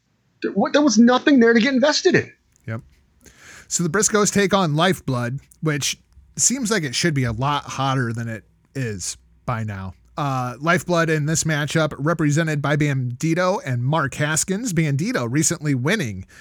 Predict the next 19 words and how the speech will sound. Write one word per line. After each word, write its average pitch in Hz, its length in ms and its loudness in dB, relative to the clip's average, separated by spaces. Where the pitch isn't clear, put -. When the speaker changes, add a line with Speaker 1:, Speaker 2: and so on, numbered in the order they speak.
Speaker 2:
the 135 80 -4
Battle 135 360 -2
of 127 140 -4
Los 120 300 -4
Angeles. 127 520 -4
Jonathan 135 420 -4
Gresham 147 420 -2
also 151 360 -2
in 151 80 -4
the 143 80 -4
final, 160 520 -2
as 110 200 -8
well 139 240 -4
as 117 400 -6
David 135 300 -4
Starr, 117 480 -6
that 143 160 -6
little 104 180 -6
douchebag. 104 520 -6